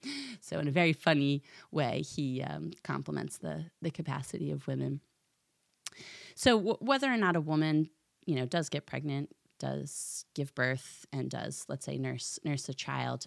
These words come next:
um, how incredible that women have the capacity to do that. But that also comes with, you know, there's, that, that's hard. That's, those are hard things to do.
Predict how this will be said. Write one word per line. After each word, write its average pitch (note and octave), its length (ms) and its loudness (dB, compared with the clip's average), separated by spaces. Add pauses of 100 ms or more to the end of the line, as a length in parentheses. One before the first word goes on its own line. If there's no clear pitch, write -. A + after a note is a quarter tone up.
(140)
um, C#3 180 -2
how G#3 160 0
incredible E3 420 0
that E3+ 140 -2
women E3 400 2
have D#3+ 200 -2
the D#3+ 80 -8
capacity - 640 -8
to G#3 160 -8
do B3 140 0
that. - 200 -6 (220)
But F3 140 0
that F3 100 6
also F3+ 260 4
comes C#3+ 540 0
with, - 480 -6
you G#3 100 0
know, - 80 -2
there's, D3 360 -4 (280)
that, - 180 -6
that's C#3+ 220 -2
hard. B3+ 320 -2
That's, - 260 -6
those C#3+ 240 -2
are D3 60 -4
hard - 260 -4
things C#3+ 380 -4
to - 120 -6
do. D3 280 -2